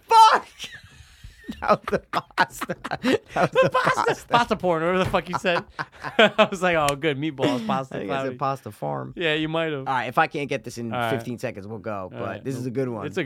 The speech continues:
Speaker 2: it's a
Speaker 1: This is
Speaker 2: really
Speaker 1: a
Speaker 2: good
Speaker 1: really
Speaker 2: one.
Speaker 1: good
Speaker 2: Yeah,
Speaker 1: one.
Speaker 2: food.
Speaker 1: Come on, man. It's gotta be like, oh. Oh. Oh, yeah, okay. I got, I got a good food.
Speaker 2: Yeah?
Speaker 1: Got a good food, bro.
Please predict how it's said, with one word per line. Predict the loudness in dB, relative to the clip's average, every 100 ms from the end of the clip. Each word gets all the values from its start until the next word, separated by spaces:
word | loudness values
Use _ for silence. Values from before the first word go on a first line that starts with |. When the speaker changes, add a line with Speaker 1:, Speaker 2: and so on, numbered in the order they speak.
| -2
Speaker 2:
it's | -4
a | -4
Speaker 1:
This | -4 -2
is | -2
Speaker 2:
really |
Speaker 1:
a |
Speaker 2:
good | -2
Speaker 1:
really | -2 -2
Speaker 2:
one. | -4
Speaker 1:
good | -4
Speaker 2:
Yeah, | -6
Speaker 1:
one. | -8
Speaker 2:
food. | -10 -10 -10 -16 _ _ _ _ _ _ _ _ _ _ _ _ _ _ _ _ _ _
Speaker 1:
Come | -20 -18 -18
on, | -18
man. | -20
It's | -20
gotta | -18 -18
be | -18 -20
like, | -20 -20 _ _ _ _ 0
oh. | 2 2 -4 _ _ _ _ _ _ _ _ _ -6
Oh. | 0 0 0 -4 _ _ _
Oh, | -4 -2
yeah, | -2 -4 -6
okay. | -4 -4 -6 -8
I | -4
got, | -2 -2
I |
got | -6 -10
a |
good | -6 -6
food. | -4 -6 -6 -8 -12
Speaker 2:
Yeah? | -8 -6 -4 -2
Speaker 1:
Got | -2 -4
a |
good | -8 -14 -8 -4 -4 -4 -6 -8
food, | -12 -12 -10 -10
bro. | -8 -8 -10